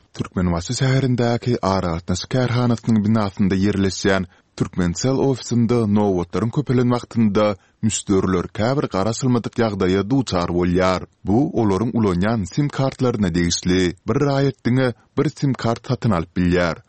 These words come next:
Mundan ozal bir adama iki tane sim kart edinmäge ruhsat berilýärdi. Şeýlelikde häzir bir adamyň adyna iki tane sim kart ýazylan bolsa, noýabr aýyndan başlap raýatyň adyna duran sim kartlaryň biriniň awtomatik görnüşde öçüriljekdigi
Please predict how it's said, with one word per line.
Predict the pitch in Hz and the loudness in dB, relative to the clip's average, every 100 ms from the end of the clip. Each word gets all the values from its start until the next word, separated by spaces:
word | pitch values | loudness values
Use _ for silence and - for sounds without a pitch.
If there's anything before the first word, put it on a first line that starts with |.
| - | -2
Mundan | 87 85 101 123 | 0 2 2 0
ozal | 139 123 | 0 0
bir | 113 139 135 | 0 0 0
adama | 120 127 123 120 - _ | 0 0 0 -2 -6 _
iki | - - | -20 -6
tane | 147 139 131 | -2 0 0
sim | - 117 | 0 -2
kart | 95 113 120 | 0 -2 -2
edinmäge | - 113 110 107 95 113 117 | -2 0 2 2 0 0 0
ruhsat | 131 - 98 - | -2 -4 -2 -2
berilýärdi. | 92 87 92 87 82 85 95 85 - - | 0 2 2 2 0 0 0 0 -6 -12
Şeýlelikde | - 98 95 98 98 - 147 107 | -2 0 2 0 -2 -2 0 0
häzir | 120 113 98 | 0 0 -2
bir | 90 151 | 0 0
adamyň | 147 139 135 123 131 | 0 0 0 0 0
adyna | 117 120 120 117 - - | 0 0 0 0 -4 -20
iki | - - | -14 -4
tane | 147 135 | 0 0
sim | 107 110 | 0 -2
kart | 98 117 113 | 0 -2 0
ýazylan | 110 92 92 120 | 0 0 0 0
bolsa, | 143 120 - 90 82 - _ - | 0 0 -2 -2 -2 -8 _ -4
noýabr | 87 85 104 120 123 | 0 0 0 0 0
aýyndan | 135 127 135 127 | 0 0 0 -2
başlap | 123 127 123 - _ _ | -2 0 0 -2 _ _
raýatyň | 104 101 90 - 147 | -2 0 -2 -2 -2
adyna | 139 123 127 | 0 0 0
duran | 110 120 | 0 0
sim | 110 - | 0 -2
kartlaryň | 98 110 95 - 95 131 | -2 -2 -4 -2 -2 0
biriniň | 131 139 117 120 110 _ - | 2 0 2 0 -2 _ -6
awtomatik | 113 - 92 90 123 - 147 123 | -6 -2 0 0 0 -2 -2 2
görnüşde | 131 98 - 123 | 2 0 -2 0
öçüriljekdigi | 131 - 123 131 110 131 - 120 | 0 0 0 0 0 -2 -2 0